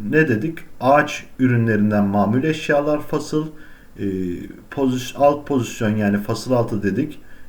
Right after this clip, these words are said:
E, mobilya grubu, e, ürün de dedik sandalye. Yani Windows'taki,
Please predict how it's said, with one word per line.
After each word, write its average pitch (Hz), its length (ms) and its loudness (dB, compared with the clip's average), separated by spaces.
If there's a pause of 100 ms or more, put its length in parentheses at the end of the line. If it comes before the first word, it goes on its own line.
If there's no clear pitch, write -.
(120)
E, 113 200 0
mobilya 131 640 2
grubu, 151 600 -2 (340)
e, 110 380 0 (180)
ürün 180 360 4
de 139 140 2
dedik 131 440 0
sandalye. 131 760 2 (300)
Yani 160 380 2
Windows'taki, 180 1040 2